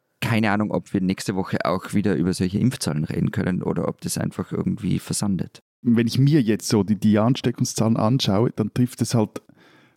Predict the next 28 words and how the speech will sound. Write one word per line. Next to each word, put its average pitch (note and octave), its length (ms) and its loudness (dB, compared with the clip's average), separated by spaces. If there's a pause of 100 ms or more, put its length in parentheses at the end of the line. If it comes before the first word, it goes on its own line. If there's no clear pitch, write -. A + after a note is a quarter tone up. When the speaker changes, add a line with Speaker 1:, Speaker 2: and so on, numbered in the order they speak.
Speaker 2:
vor - 320 2
allem A2+ 480 2
auch, - 280 -2
auch - 260 -4
Kinder A#2+ 300 2
und G#2+ 160 2
Jugendliche, C3 480 0
die G2 80 0
sich G2+ 160 0
ja G#2+ 100 4
nur A2 180 4
teilweise A2+ 480 2
impfen B2 260 0
lassen F2+ 280 -2
können. E2 340 0 (560)
Also G2+ 680 0
gerade G2+ 400 -4 (180)
unter A2+ 220 0
den G#2 160 2
zehn A#2 240 4
bis G#2+ 160 2
neunzehnjährigen G#2+ 1400 2 (240)
kassieren G#2+ 380 2
die G2+ 100 0
Ansteckungen G#2 680 -2
zurzeit - 400 0
am G2+ 60 0
stärksten. - 680 -2